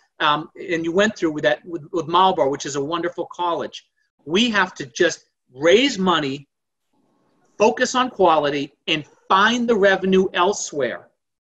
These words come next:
That's the only solution, and that's what we're gonna do. Unfortunately, others are gonna close. You heard about the Vermont State Colleges.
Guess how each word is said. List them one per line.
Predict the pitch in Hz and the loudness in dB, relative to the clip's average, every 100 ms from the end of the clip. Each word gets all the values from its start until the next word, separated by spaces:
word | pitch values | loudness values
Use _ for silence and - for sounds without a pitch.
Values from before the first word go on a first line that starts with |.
| _ _ _ _ _ _ - | _ _ _ _ _ _ -2
That's | 165 202 - | -2 -2 -2
the | 190 | 0
only | 175 208 233 | 2 2 0
solution, | 226 214 196 226 - - _ _ _ _ _ - | -2 0 2 0 -4 -12 _ _ _ _ _ -8
and | 170 160 156 | -2 -2 2
that's | 170 190 | 0 0
what | 190 170 | -4 2
we're | 185 | 2
gonna | 175 180 170 | 2 0 2
do. | 180 170 120 - _ | 2 2 0 -6 _
Unfortunately, | 143 151 214 226 - 180 170 | -12 -6 -2 -2 -2 -4 -2
others | 185 190 190 | 0 2 0
are | 180 | 0
gonna | 180 160 | -6 -4
close. | 208 180 156 | 2 2 2
You | 147 | -2
heard | 156 190 | 0 2
about | 185 180 | 0 -4
the | |
Vermont | 165 170 170 180 | -4 -4 -4 -4
State | 208 208 | -2 -2
Colleges. | - 160 131 120 120 - | -2 -4 -4 -6 -12 -16